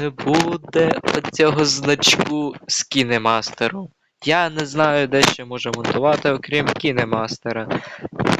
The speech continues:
Може... Можна було б встановити DaVinci Resolve на мій ноутбук,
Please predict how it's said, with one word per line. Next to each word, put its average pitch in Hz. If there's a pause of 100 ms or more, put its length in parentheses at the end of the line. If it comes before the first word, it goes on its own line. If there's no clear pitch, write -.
(200)
Може... 156 (160)
Можна 151
було 139
б 135
встановити 123
DaVinci 131
Resolve 139
на 117
мій 117
ноутбук, 135